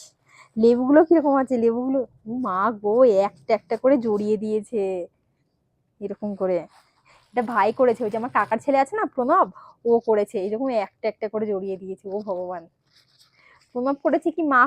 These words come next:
করেছে কি বাবা করেছে, এটা শুনতে হবে। একটা একটা করে জড়িয়ে দিয়েছে বলে লেবুগুলো ভালো আছে। ই মা, আমি তো দেখে আশ্চর্য, সব একটা একটা করে জড়িয়ে দিয়েছে।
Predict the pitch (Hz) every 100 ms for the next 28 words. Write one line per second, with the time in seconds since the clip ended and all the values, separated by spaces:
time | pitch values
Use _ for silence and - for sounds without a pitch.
0 | 277 294 311 311 294 254 254 294 320 320
1 | 320 - 247 240 254 214 208 262 247 262
2 | 277 254 233 240 247 294 285 220 214 247
3 | - 190 214 196 180 - _ _ _ _
4 | _ _ _ _ _ - 214 262 214 180
5 | 240 269 - 277 - 640 605 - 294 233
6 | - _ _ _ _ - - _ - 208
7 | 240 277 220 214 208 294 262 202 - 214
8 | 196 - 233 254 233 - - - 233 226
9 | 208 196 196 196 -